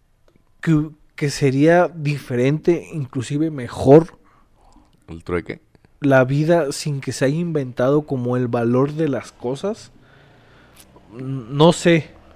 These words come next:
Speaker 1: no sé. Porque yo siento que al final de cuentas to-, todo se encarece, güey. Y sigue siendo lo mismo.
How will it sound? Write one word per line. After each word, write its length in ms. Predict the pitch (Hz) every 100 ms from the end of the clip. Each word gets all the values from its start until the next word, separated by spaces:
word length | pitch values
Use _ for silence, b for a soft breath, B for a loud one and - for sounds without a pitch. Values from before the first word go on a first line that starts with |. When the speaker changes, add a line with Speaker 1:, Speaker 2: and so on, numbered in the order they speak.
| -
Speaker 1:
no 140 | 139 143
sé. 260 | - 143 B B B -
Porque 280 | 151 156
yo 120 | 151 175
siento 380 | 190 185 208
que 320 | - 175 156 147 b b b -
al 160 | 143
final 320 | 147 147 147
de 80 | 175
cuentas 540 | 170 180 175 190 175 - - 117 127 _ _ - _ _ -
to-, 200 | 156 127
todo 360 | - 160 175
se 120 | -
encarece, 580 | 165 147 117 120 131 147
güey. 220 | 117 117 - _ _ _
Y 100 | 139
sigue 280 | - 139 143
siendo 300 | - 151 151
lo 120 | 135
mismo. 460 | 127 151 147 147